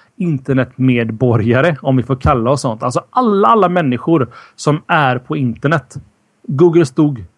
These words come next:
stod tyvärr på våran sida.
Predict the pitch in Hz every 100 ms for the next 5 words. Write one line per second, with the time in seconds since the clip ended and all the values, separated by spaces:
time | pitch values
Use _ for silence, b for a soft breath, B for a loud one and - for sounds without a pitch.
0 | _ - 147 120 90 - 123 110 104 B
1 | B B - 127 156 123 120 156 143 151
2 | 120 104 104